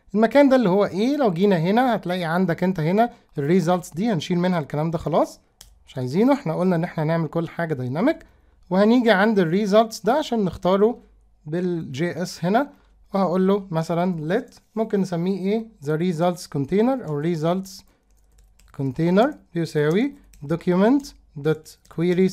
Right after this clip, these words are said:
selector، وادي ال results element بتاعي هستعمله تحت خالص هنا. هقول له بعد ما اخلص خالص كل ده جوه ال if condition طبعًا، ال results container dot inner H T M L بيساوي ال results اللي هتطلع لي دي.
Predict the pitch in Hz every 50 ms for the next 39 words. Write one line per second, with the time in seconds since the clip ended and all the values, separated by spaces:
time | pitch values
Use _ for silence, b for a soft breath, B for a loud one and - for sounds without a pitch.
0 | - 139 123 127 160 208 220 - - 285 285 294 285 b b b b b _ _
1 | _ - 147 160 170 170 147 156 180 180 165 156 139 151 185 185 151 156 175 175
2 | 170 160 - - - - - 160 165 160 160 156 147 139 - - - 180 190 214
3 | 240 277 285 - - _ _ _ _ _ _ _ _ _ - 147 - - 151 143
4 | 139 156 170 175 180 190 196 190 - _ - 156 151 - - - - 156 160 180
5 | 196 202 196 - 202 220 254 285 285 B B B B B B - - 214 233 240
6 | 247 240 220 233 233 220 214 202 190 - 214 220 220 214 - - 220 240 262 277
7 | - - _ - 196 214 214 208 175 202 214 208 185 202 214 208 202 196 - 196
8 | 196 196 - 175 170 175 185 - 175 151 - 165 160 185 214 277 330 311 b b
9 | b b b b - 208 226 247 277 277 220 254 262 254 247 - - - 202 196
10 | 190 226 240 240 247 247 240 202 180 190 180 185 - - 214 220 220 202 175 147
11 | 165 208 208 - - - - 233 240 240 240 247 269 349 359 - - 311 285 -
12 | - 254 240 240 240 247 254 254 - - 190 196 190 202 214 208 170 180 190 190
13 | 190 190 - - 202 190 185 170 156 - 147 - 175 165 160 160 160 151 - _
14 | _ - 120 113 110 -